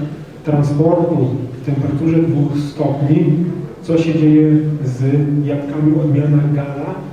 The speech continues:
gdzie ta odmiana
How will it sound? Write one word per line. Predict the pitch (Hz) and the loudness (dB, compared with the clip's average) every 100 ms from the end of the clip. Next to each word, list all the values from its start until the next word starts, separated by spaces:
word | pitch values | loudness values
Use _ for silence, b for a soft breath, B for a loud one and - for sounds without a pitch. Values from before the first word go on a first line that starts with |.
| - - 127 | -14 -10 -6
gdzie | - 160 151 151 170 - - - - | 0 2 2 0 -2 -8 -10 -14 -12
ta | 147 151 160 147 - | -8 -6 -6 -8 -2
odmiana | 147 131 147 151 151 | 2 4 6 6 6